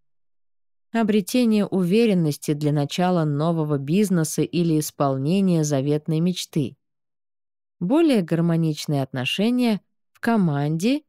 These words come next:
и не только. Я приняла свою неловкость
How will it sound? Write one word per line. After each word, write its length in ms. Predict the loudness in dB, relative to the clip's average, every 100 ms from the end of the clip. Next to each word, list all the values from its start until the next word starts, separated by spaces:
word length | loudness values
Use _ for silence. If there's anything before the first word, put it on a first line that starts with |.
| _ _ -2
и 160 | 0
не 160 | 0 -2
только. 580 | -2 -4 -4 -10 -14 -16 _ _ _ _ _ _ _ _ _ _ _ _ -2
Я 300 | 0 2 0
приняла 460 | 0 2 2 0
свою 320 | 0 0 2
неловкость 800 | 2 2 0 -2 -4 -8 -6 -14